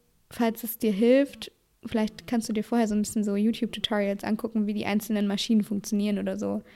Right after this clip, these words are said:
Weil ich glaub, das, was einen unsicher macht in der Situation, ist, wenn man dann da steht und nicht weiß, wie man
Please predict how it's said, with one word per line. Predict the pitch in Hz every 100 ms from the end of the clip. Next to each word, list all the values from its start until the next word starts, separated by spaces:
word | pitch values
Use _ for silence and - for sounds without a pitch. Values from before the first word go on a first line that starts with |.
| - - _
Weil | 214
ich | 214
glaub, | - 220
das, | 226 220
was | 233
einen | 233 220
unsicher | 214 254 262 262 233
macht | 226 -
in |
der | 220 214
Situation, | 220 226 214 - 220 233
ist, | 220
wenn | 214
man | 202
dann | 196
da | 196 214
steht | - 208
und | 202
nicht | 202 214
weiß, | 208 202 202
wie | 208
man | 190 190 190 202 -